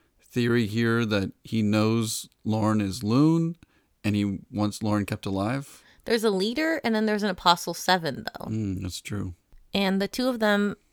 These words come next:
Speaker 2: I don't think are on the same, they don't have, they don't wanna work together <laughs> is what I'm
Speaker 1: Right.
Speaker 2: getting.
Speaker 1: Right. So interesting who wants Lauren alive, who wants her dead.
Speaker 2: 'Cause we don't know who either of those people are.
Speaker 1: Mm-hmm, and what their motivations are.
Speaker 2: Right.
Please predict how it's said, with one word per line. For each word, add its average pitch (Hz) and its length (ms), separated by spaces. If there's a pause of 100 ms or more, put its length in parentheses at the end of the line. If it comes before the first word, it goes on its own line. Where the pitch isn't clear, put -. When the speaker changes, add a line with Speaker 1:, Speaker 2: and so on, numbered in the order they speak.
Speaker 2:
I 190 100
don't 202 160
think 220 180
are 185 100
on 175 140
the 160 40
same, 165 680 (220)
they 190 100
don't 180 100
have, 180 300
they 196 100
don't 202 120
wanna 170 180
work 170 160
together 139 420 (160)
<laughs> 170 140
is 202 300
what 180 140
I'm 175 100
Speaker 1:
Right. - 60
Speaker 2:
getting. 165 420 (260)
Speaker 1:
Right. 107 360 (140)
So 135 200
interesting 151 680 (800)
who 143 220
wants 123 520 (100)
Lauren 104 320
alive, 110 540
who 107 160
wants 95 220
her - 80
dead. 107 380
Speaker 2:
'Cause 110 60
we 247 80
don't 254 160
know 202 180
who 202 180
either 185 240
of 170 80
those 185 160
people 180 240
are. 143 320
Speaker 1:
Mm-hmm, 120 180
and 107 120
what 107 140
their 104 120
motivations 101 760
are. 104 240
Speaker 2:
Right. 147 400